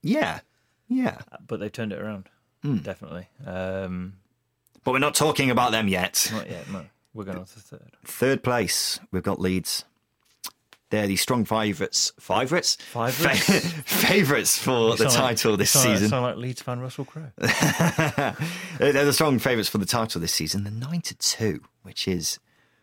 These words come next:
Speaker 1: incredibly short. But, um, I suppose when you've got Marcelo Bielsa in charge, it's possibly deserved. And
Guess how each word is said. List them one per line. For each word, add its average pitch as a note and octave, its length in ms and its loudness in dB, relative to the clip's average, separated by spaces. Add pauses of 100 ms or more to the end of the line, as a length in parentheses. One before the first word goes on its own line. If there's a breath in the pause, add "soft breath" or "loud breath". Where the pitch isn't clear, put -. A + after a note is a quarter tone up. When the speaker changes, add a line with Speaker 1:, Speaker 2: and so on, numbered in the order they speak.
(260)
Speaker 1:
incredibly D3+ 680 -2
short. E2+ 580 0
But, - 260 -4
um, E2+ 320 0 (680 loud breath)
I - 40 -18
suppose F2 580 -4
when G2 140 -2
you've D2+ 180 -12
got E2 240 -6
Marcelo E2 420 -8
Bielsa D2+ 460 -10
in - 100 -14
charge, D2+ 500 -10 (1300)
it's - 500 -4 (140)
possibly C2+ 380 -6
deserved. D#2 500 -6
And D#2 160 -10